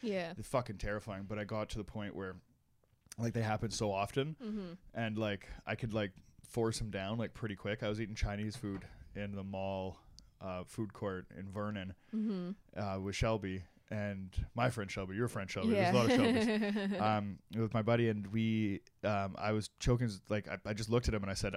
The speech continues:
Speaker 2: "I'm choking right now. We need to go to the bathroom. You need to give me the Heimlich maneuver." And he's just like, "Right now?" And so I just, like, I could feel it happening. Like, it was, it wasn't about to happen yet, but it was, like, on its way down.
Speaker 1: Yeah.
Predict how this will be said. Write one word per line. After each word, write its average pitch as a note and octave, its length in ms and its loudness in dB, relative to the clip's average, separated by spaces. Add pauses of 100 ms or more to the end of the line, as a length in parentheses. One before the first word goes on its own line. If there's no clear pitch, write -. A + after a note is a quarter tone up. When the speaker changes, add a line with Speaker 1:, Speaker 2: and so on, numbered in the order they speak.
Speaker 2:
"I'm G#2 160 -2
choking A2+ 280 2
right A2 160 2
now. G#2+ 160 2
We G#2+ 80 0
need G#2+ 100 -2
to G2 60 -6
go G#2+ 60 2
to G#2+ 60 4
the G2+ 60 0
bathroom. G2 360 -2
You G2 60 -4
need F#2+ 60 -8
to G2 60 -4
give G2 80 -4
me F#2 60 -8
the F#2 60 -4
Heimlich F#2+ 260 -4
maneuver." F2+ 240 -8
And F#2 80 -8
he's F#2+ 120 -8
just - 120 -4
like, G#2 100 -2 (480)
"Right C3+ 240 6
now?" F3+ 460 6 (560)
And A2+ 160 2
so A#2+ 120 4
I A2+ 40 6
just, G2 160 0
like, A2 80 6
I G#2+ 80 2
could G#2 100 -2
feel C3 280 6
it B2+ 60 6
happening. B2 360 2
Like, A2+ 160 -2
it A2 40 -2
was, A2 200 -4
it A2 80 -2
wasn't A#2 240 0
about A#2+ 160 0
to A2 80 -4
happen A2+ 240 -2
yet, A#2 140 0
but A2 100 -2
it - 20 2
was, A2 160 0
like, G#2+ 160 -2
on G#2+ 160 0
its - 140 -6
way A2 100 2
down. A2 260 0 (200)
Speaker 1:
Yeah. F3+ 340 0